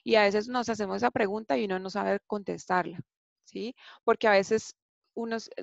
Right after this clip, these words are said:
a veces uno siente que, que sabe como de tantas cosas,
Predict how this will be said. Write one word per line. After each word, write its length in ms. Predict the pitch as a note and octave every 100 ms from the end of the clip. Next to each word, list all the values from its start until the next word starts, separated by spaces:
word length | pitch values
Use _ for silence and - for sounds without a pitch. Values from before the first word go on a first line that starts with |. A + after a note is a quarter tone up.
| G2
a 80 | A3+
veces 260 | G3+ G3+
uno 140 | A#3+ A#3
siente 260 | B3 A#3
que, 140 | A#3+ B3 _ -
que 120 | A#3
sabe 240 | G#3 F#3
como 220 | - A#3+
de 60 | A#3+
tantas 460 | - F#3 F#3+ G#3+ -
cosas, 460 | C4 C4+ C#4 D4